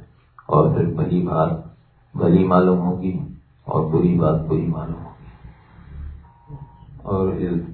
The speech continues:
اس دعا کا اہتمام بھی حضرت نے خاص طور سے فرمایا تھا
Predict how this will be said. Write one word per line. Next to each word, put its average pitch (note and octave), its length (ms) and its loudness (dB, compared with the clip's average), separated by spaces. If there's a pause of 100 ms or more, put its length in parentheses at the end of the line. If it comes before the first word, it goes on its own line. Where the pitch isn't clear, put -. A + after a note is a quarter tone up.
(200)
اس F2 200 -8
دعا F2+ 300 2
کا F2+ 140 -2
اہتمام F2 580 -2
بھی F2+ 180 -2 (800)
حضرت E2+ 220 2
نے E2+ 280 2
خاص F2 280 4
طور E2+ 260 2
سے E2 60 -2 (100)
فرمایا D#2+ 440 -4
تھا - 120 -8